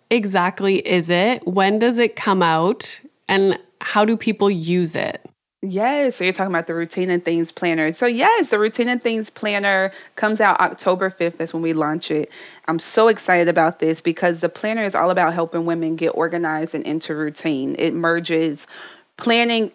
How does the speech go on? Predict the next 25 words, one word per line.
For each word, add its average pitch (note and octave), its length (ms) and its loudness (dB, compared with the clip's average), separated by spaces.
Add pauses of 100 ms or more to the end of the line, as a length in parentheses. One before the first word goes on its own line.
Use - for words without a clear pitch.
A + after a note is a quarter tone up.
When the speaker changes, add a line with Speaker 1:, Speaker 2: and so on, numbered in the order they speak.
Speaker 2:
and F#3+ 520 2
routines, E3 640 0
which E3 300 -2
was E3+ 220 0
very F3+ 440 2
important E3+ 580 0
for D#3+ 160 0
me D#3+ 380 0
because D#3+ 800 0
those F3+ 560 0
two F#3 600 -2 (400)
tools G3+ 480 2
in E3+ 200 2
synergy G#3+ 880 -2
just F#3+ 280 0
do F#3 140 0
so E3+ 280 -2
much E3+ 260 0
for F3 100 -4
your D#3+ 220 0
life, D#3+ 320 0
but E3+ 140 0
in D#3+ 180 -2
different D#3+ 460 -2
ways. D#3 640 -4